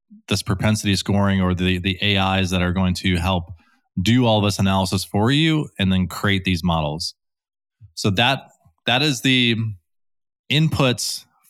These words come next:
for propensity scoring. Again, just to make sure I'm not going off on a tangent too far,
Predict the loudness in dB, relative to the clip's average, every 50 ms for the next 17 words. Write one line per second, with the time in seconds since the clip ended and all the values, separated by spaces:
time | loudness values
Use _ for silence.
0 | -8 -2 0 2 2 4 2 2 0 0 -4 -6 -4 -2 -2 0 0 0 -2 -2
1 | 0 0 0 2 2 2 2 2 2 0 0 0 0 0 -2 -6 -8 _ _ _
2 | _ _ _ _ _ _ _ -6 -4 -4 -2 0 0 2 2 0 0 0 0 0
3 | 0 0 0 0 0 0 0 0 2 2 2 0 0 0 -2 -2 0 0 0 0
4 | 0 -2 -4 -4 -2 -4 -2 0 0 0 0 0 0 -2 -4